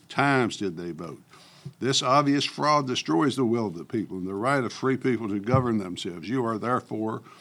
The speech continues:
the president imposed, not the president elected. Just as the old monarchs inherited their office, the people have no say in who ruled over them.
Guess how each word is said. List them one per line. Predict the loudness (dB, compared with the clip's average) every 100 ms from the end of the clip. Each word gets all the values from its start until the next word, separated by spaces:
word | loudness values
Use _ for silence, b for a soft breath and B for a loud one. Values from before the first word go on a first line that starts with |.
| B B -2
the | 0
president | 2 2 4 4 4 4
imposed, | 2 2 4 6 4 0 -6 -2
not | 0 0
the | -2
president | -2 0 2 0 0
elected. | 0 0 -2 -10 -14 B B B B B B
Just | 2 4 4
as | 6
the | 6
old | 8 8
monarchs | 8 8 6 4 2 -2
inherited | -2 2 4 4 2
their | 0 -4 -4
office, | -6 -10 -16 -12
the | -4
people | 4 4 4 -2
have | -4 -2
no | -2 0
say | 0 2 4 4 2 B B B -4
in | 0 6
who | 8 10
ruled | 8 8 8
over | 8 6
them. | 4 2 0 -4